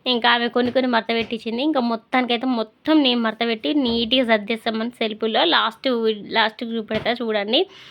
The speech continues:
ఇంకా నీట్గా అయితే సర్దేశామన్నమాట.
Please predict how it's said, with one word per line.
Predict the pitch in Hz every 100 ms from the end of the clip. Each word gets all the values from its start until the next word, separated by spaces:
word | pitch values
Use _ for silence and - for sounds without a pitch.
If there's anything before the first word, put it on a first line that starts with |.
| - -
ఇంకా | 247
నీట్గా | 269 277 294 302 277
అయితే | 262 392 427 302 240
సర్దేశామన్నమాట. | 240 233 226 233 240 220 214 220 214 220